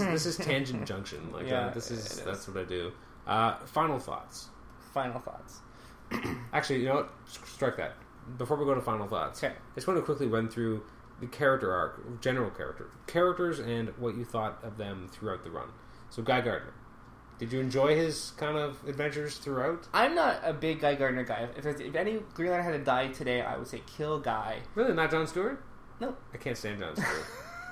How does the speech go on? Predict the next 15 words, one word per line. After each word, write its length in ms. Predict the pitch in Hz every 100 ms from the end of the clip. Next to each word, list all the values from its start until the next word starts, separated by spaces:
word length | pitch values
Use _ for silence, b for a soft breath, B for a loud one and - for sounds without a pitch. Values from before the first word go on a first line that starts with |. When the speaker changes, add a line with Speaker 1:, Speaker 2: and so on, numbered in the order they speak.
| -
Speaker 1:
I 80 |
just 120 | 233 427
don't. 220 | 392 339 - -
Speaker 2:
<laughs> 220 | 359 - -
Speaker 1:
I, 120 | 156
I 140 | 165
find 240 | 156 175 180
him 100 | 156
boring. 380 | 113 117 107 95
A 80 | 110
lot 240 | 123 127
of 120 | 139
the 220 | 131 117 110 B B
him. 180 | - 147
Speaker 2:
He, 100 | 139